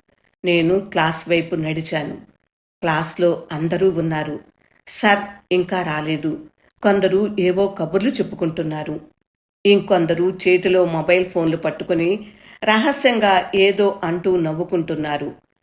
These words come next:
నేను క్లాస్లోకి రాగానే కొందరు కుర్రాళ్ళు నా వైపు అల్లరిగా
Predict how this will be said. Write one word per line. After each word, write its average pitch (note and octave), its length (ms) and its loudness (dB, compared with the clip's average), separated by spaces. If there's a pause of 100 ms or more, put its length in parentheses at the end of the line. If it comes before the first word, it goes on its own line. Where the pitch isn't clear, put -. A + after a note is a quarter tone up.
(320)
నేను E3+ 420 0
క్లాస్లోకి E3+ 680 -2
రాగానే D#3 640 -4 (360)
కొందరు G3+ 480 2
కుర్రాళ్ళు F3+ 760 2
నా D#3+ 180 0
వైపు E3 340 -2 (180)
అల్లరిగా E3+ 520 -2